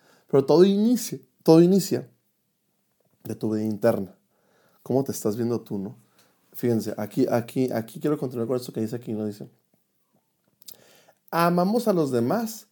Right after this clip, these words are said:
en la misma medida que nos amamos a nosotros mismos". Muy interesante esto. O sea, tú no puedes dar algo que no eres, o sea, que no tienes. O sea, si tú no tienes amor propio,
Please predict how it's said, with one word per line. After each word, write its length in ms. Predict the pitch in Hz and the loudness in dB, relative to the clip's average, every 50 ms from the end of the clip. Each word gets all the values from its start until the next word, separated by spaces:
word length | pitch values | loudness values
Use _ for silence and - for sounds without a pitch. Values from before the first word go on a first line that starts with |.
| _ _ _ _ _ _ _ _ | _ _ _ _ _ _ _ _
en 260 | - 160 160 165 165 | -4 0 0 2 2
la 140 | 156 139 131 | 2 2 2
misma 260 | 139 151 160 190 214 | 0 0 -2 -2 -2
medida 320 | 208 185 147 139 165 180 180 | 0 0 0 0 0 -2 -2
que 140 | 180 175 156 | -2 -4 -2
nos 240 | 139 131 123 - | -2 -4 -4 -4
amamos 360 | 123 117 117 123 139 165 160 160 | -4 -2 -2 -2 -2 -2 -4 -4
a 40 | |
nosotros 420 | 131 117 110 113 127 131 143 139 131 | -4 -6 -6 -8 -8 -8 -8 -6 -4
mismos". 720 | 113 113 120 120 120 117 - 113 - - - - - _ _ _ _ _ _ _ _ _ _ _ _ _ _ _ _ _ _ _ _ _ _ _ _ _ _ _ _ _ _ _ _ _ _ _ _ _ _ _ _ _ _ _ | -4 -4 -4 -4 -6 -8 -12 -16 -18 -20 -20 -20 -20 _ _ _ _ _ _ _ _ _ _ _ _ _ _ _ _ _ _ _ _ _ _ _ _ _ _ _ _ _ _ _ _ _ _ _ _ _ _ _ _ _ _ _
Muy 220 | - 139 165 208 233 | 2 4 6 6 6
interesante 540 | 226 220 208 156 143 139 143 131 117 117 | 4 4 2 0 2 0 0 -2 -2 -2
esto. 220 | 107 107 - - - | -6 -6 -8 -14 -14
O 20 | - | -8
sea, 240 | - 117 107 - - _ _ _ _ _ _ _ _ _ | -6 -6 -6 -6 -10 _ _ _ _ _ _ _ _ _
tú 140 | - 185 175 | -4 0 2
no 180 | 208 208 202 | 4 4 4
puedes 300 | 208 202 202 208 208 196 | 4 2 4 4 4 4
dar 360 | 180 190 185 196 196 185 - _ _ _ _ | 4 4 2 2 2 -2 -8 _ _ _ _
algo 300 | - 151 165 175 180 175 | 0 2 4 4 4 2
que 100 | 175 147 | 2 0
no 280 | 123 120 127 139 135 - | -2 0 0 -2 -2 0
eres, 300 | - 127 131 135 131 113 | 2 2 2 2 0 -2
o 60 | 110 | -4
sea, 140 | 113 113 107 | -4 -4 -4
que 220 | 113 117 113 - | -6 -6 -4 -4
no 120 | 117 127 127 | -4 -4 -4
tienes. 460 | - 123 113 117 117 110 101 - - | -4 -4 -4 -4 -4 -6 -8 -10 -14
O 40 | - | -12
sea, 160 | - 110 110 | -10 -8 -8
si 100 | 123 110 | -8 -6
tú 100 | - 127 | -4 -4
no 120 | 151 165 | -2 0
tienes 260 | 165 185 175 180 175 | 0 0 0 0 -2
amor 320 | 151 117 110 113 127 135 135 | -2 -2 -2 -2 -4 -4 -2
propio, 440 | - 170 170 165 - 147 139 135 | 0 -2 -2 -2 -4 -6 -6 -6